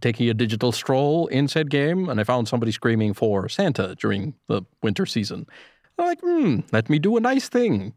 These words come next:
And I gave the person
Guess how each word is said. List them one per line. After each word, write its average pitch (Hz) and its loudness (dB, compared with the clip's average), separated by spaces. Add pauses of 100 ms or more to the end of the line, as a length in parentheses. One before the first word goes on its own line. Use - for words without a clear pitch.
(760)
And 107 2 (680)
I 110 2
gave 110 2
the 117 2
person 107 2